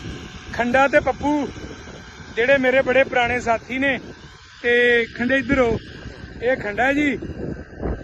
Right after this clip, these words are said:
ਇਹ ਪੱਪੂ ਬਾਦਸ਼ਾਹ ਹੈ, ਜਿਹੜੇ ਪਿਛਲੇ ਬੜੇ ਚਿਰ ਤੋਂ ਮੇਰੇ ਨਾਲ ਕੰਮ ਕਰਦੇ ਨੇ।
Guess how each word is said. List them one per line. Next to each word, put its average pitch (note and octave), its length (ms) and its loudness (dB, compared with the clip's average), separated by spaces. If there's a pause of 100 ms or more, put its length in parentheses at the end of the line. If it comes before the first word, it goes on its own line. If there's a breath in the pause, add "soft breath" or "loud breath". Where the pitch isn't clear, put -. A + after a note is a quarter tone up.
(100)
ਇਹ C4 100 2
ਪੱਪੂ A#3+ 320 -6
ਬਾਦਸ਼ਾਹ B3 420 2
ਹੈ, B3+ 140 0 (960)
ਜਿਹੜੇ B3 180 4
ਪਿਛਲੇ B3 300 -2
ਬੜੇ C#4+ 460 6
ਚਿਰ C#4 180 0
ਤੋਂ B3+ 200 -2
ਮੇਰੇ A#3+ 200 0
ਨਾਲ A#3+ 160 -6
ਕੰਮ A3 240 -8
ਕਰਦੇ A3 360 -4
ਨੇ। A#3+ 160 -2